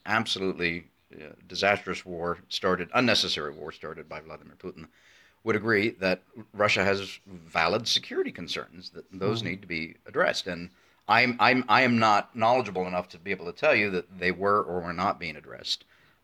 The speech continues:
Speaker 1: Uh, if you look at the broad sweep of history, obviously Russia has been invaded, um,
Speaker 2: Yeah.
Speaker 1: many times, going back to the Swedes in the twelve hundreds and then Napoleon and then, uh, obviously Hitler. The s-, the siege of Leningrad, if you read about it
Speaker 2: Mm.
Speaker 1: or, or watch documentaries, is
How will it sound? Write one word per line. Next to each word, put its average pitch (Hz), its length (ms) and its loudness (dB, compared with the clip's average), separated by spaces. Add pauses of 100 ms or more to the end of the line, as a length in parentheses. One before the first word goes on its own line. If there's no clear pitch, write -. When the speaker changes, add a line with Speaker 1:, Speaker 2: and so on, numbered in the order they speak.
Speaker 1:
Uh, 78 360 2
if - 80 -12
you 95 80 0
look 98 120 2
at 92 60 -10
the - 60 -10
broad 90 280 2
sweep 90 200 -4
of 80 100 -12
history, 85 340 -4
obviously 85 400 0
Russia 76 280 -10
has 73 100 -14
been 80 200 -16
invaded, 87 520 0 (460)
um, 78 280 -4
Speaker 2:
Yeah. - 60 -10
Speaker 1:
many 113 220 2
times, 87 320 -4
going 85 180 -10
back 80 220 0
to 80 80 -20
the 73 80 -16
Swedes 110 440 -2
in 80 80 -18
the 80 100 -18
twelve 78 260 -6
hundreds 85 420 -14
and 76 80 -18
then 73 120 -20 (180)
Napoleon 76 540 -10
and - 100 -18
then, 71 240 -20 (120)
uh, - 60 -20 (100)
obviously 71 380 -12
Hitler. 80 380 -14
The - 60 -20
s-, - 160 -4 (200)
the 82 80 -16
siege 98 300 0
of 80 180 -14 (400)
Leningrad, 82 680 2
if 80 120 -10
you 85 120 -12
read 95 240 2
about 80 260 2
it 87 120 0
Speaker 2:
Mm. 117 140 -2
Speaker 1:
or, 80 120 -6 (100)
or 78 160 -12
watch 82 320 -4
documentaries, 82 640 -6
is 78 140 -10